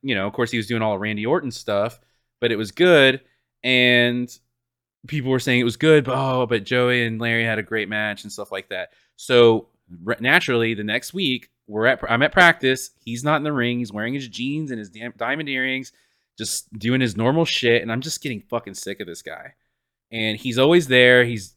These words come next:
I feel like it's disrespectful that he's never get, gets in the ring, and he wastes everybody's time.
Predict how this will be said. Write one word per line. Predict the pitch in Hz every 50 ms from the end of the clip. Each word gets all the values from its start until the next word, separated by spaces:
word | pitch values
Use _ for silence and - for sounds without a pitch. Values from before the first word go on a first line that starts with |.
| _ -
I | 110 110
feel | - 139 135
like | 135 135 -
it's | 127 92 95
disrespectful | 92 113 117 - 151 - - - 127 117 117 - 117 113 110
that | 104 92
he's | 113 113 104 98 92
never | 101 107 104 101 123
get, | 110 120 - _
gets | - 107 117 117 -
in | 135
the | 131 123
ring, | 120 110 104 101 104 104 104 _ _ _ _ _ _ _ _ -
and | 104 101
he |
wastes | 92 101 107 113 - -
everybody's | 131 131 120 131 127 131 - -
time. | - 110 104 104 107 104 104 104